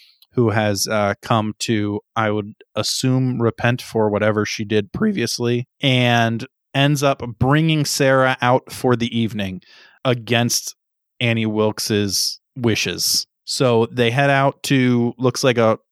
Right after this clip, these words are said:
restaurant slash bar. Let's see what happens in the bar. So much happens in the bar. So we're there.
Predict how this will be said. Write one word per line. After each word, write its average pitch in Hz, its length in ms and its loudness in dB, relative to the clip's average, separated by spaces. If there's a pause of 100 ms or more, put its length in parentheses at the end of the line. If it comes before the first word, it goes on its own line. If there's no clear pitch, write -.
(180)
restaurant 131 800 2
slash 127 360 0
bar. 139 580 2 (160)
Let's 139 240 2
see 120 220 2
what 123 220 -2
happens 123 340 0
in 110 100 0
the 107 80 -2
bar. 101 280 2
So 156 220 0
much 143 180 0
happens 107 340 -4
in 98 80 -6
the 101 100 -4
bar. 95 320 -2 (440)
So 135 500 0 (140)
we're 131 180 2
there. 180 500 2